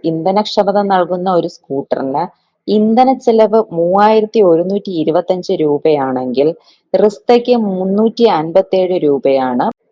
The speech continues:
പരിപാലന ചെലവ് വേറെയും വരും.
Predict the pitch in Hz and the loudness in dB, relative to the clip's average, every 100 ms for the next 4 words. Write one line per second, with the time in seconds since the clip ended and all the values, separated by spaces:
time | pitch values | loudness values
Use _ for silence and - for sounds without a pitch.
0 | - 185 185 208 214 220 226 226 233 208 | 2 2 2 2 4 4 2 -2 -2 -2
1 | 190 190 196 180 165 151 160 160 180 180 | 0 0 -2 0 2 2 0 0 -4 -4
2 | 147 - | -4 -4